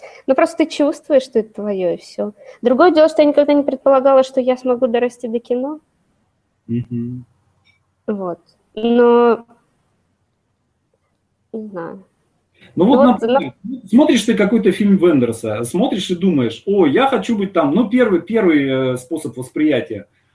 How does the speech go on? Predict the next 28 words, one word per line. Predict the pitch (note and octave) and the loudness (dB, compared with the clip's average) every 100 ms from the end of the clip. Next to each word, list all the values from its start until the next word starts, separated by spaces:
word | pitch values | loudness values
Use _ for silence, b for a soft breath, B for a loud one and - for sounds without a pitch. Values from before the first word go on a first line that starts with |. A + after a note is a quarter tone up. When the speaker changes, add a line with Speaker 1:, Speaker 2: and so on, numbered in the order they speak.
| _ - | _ -6
Speaker 2:
А, | A#2+ B2 B2 A#2+ A#2 | 0 2 2 0 -2
там: | - A#2+ A#2 - | -2 -4 -4 -2
«О, | A3 | 0
я | D#3+ B3+ | 2 2
хочу», | C4 G3 B3+ A#3 _ | 0 -4 -6 -8 _
допустим, | F3 F#3 G3 D3+ | -6 -4 -6 -8
герой | C3 G3+ G3 C3+ | -2 0 2 0
какой-то, | A#2 G#2 A2 G#2 G2+ | -4 -12 -14 -20 -8
да, | F#3+ | -4
«я | G3 E3 | -2 -2
хочу | A3+ F#3+ B3 | -4 -4 -4
быть | G#3 | -4
как | F3 G3 | -6 -6
этот | F#3+ D3 | -8 -8
герой». | C3+ D#3 B2+ G#2 - _ _ _ _ _ _ _ | -4 -4 -4 -6 -12 _ _ _ _ _ _ _
Потом | C3+ D3+ G#3 F#3+ | -10 -6 -4 -6
в-, | - - | -8 -18
второй, | - G3+ B3 | -8 -4 -4
следующий: | F#3+ G#3 G3 C#3 - | -4 -2 0 -2 -6
«Я | C#3+ A#3 | -4 -4
хочу | A3+ C#4 | -4 -2
быть | A3+ G3 | -4 -4
как | G3+ G3+ | -6 -6
актер, | F#3+ A#3 A#3+ A#3 | -6 -2 -2 -2
который | F3+ F#3 F#3+ E3 | -6 -2 0 0
играет | D#3 F3 E3+ | 0 -2 -2
эту | D3+ D#3 | -6 -6
роль» | C#3+ A#2+ G2+ | -4 -4 -6